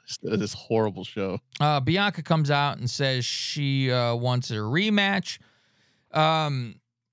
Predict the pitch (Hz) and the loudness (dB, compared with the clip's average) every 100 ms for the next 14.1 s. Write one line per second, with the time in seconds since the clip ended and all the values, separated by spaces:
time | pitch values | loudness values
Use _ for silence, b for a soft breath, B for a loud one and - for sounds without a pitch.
0 | _ _ _ - 143 151 220 202 190 - | _ _ _ -2 2 2 2 2 0 2
1 | 190 190 185 180 190 143 117 160 139 170 | 4 4 4 2 2 0 0 0 0 0
2 | 196 180 - 151 156 123 135 131 123 117 | 0 0 0 0 0 0 0 0 0 -2
3 | - - _ - - 156 202 277 196 127 | -4 -10 _ -14 -2 2 2 0 -2 -2
4 | 117 120 110 104 120 180 - - _ _ | -2 -2 -4 -4 -4 -4 -10 -12 _ _
5 | _ _ - 143 135 139 - 170 185 311 | _ _ 0 2 4 2 2 2 2 -2
6 | 277 - - - 131 123 117 120 202 170 | -6 -10 -8 -2 0 0 -2 -2 0 0
7 | 247 - 120 110 101 104 98 107 151 - | 0 0 -2 2 2 2 0 0 -2 -4
8 | _ _ - - 165 160 151 190 196 160 | _ _ -12 0 2 2 2 2 2 2
9 | 175 170 147 170 185 180 165 156 190 240 | 2 2 4 4 4 4 4 2 2 2
10 | 330 202 180 165 175 160 - - 175 143 | 0 2 2 2 2 0 0 0 2 2
11 | 104 - - _ _ _ _ _ 170 165 | -2 -8 -16 _ _ _ _ _ 4 6
12 | 180 170 180 139 139 135 131 110 101 123 | 6 4 4 2 2 4 4 2 0 2
13 | 147 147 143 143 123 117 135 123 95 - | 4 4 6 4 2 2 4 4 0 -12